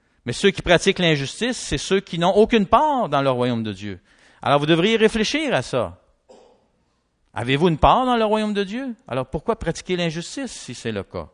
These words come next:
Voyez ? Versets neuf et dix. Troisième vérité,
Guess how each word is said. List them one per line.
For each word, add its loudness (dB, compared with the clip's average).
Voyez ? -8
Versets -8
neuf -4
et -8
dix. -12
Troisième 6
vérité, 2